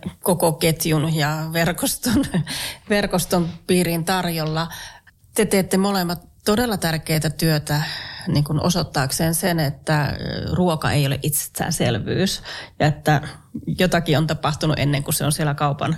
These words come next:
<laughs> kaupan hyllyssä. Tätä viestiä varmasti, varmasti pitää viedä jatkossakin eteenpäin. Nyt loppukevennyksenä näin joulun jälkeen. Jäikö tähteitä? Jäikö kinkun tähteitä tai, tai tuota,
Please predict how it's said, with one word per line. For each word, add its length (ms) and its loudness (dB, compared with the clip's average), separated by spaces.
<laughs> 200 -4
kaupan 380 2
hyllyssä. 600 0
Tätä 440 -2
viestiä 680 2
varmasti, 720 0
varmasti 340 2
pitää 280 0
viedä 180 2
jatkossakin 640 -2
eteenpäin. 920 0
Nyt 280 0
loppukevennyksenä 1700 0
näin 420 2
joulun 540 0
jälkeen. 560 -2
Jäikö 280 2
tähteitä? 640 -6
Jäikö 360 2
kinkun 380 2
tähteitä 440 0
tai, 360 0
tai 180 4
tuota, 600 2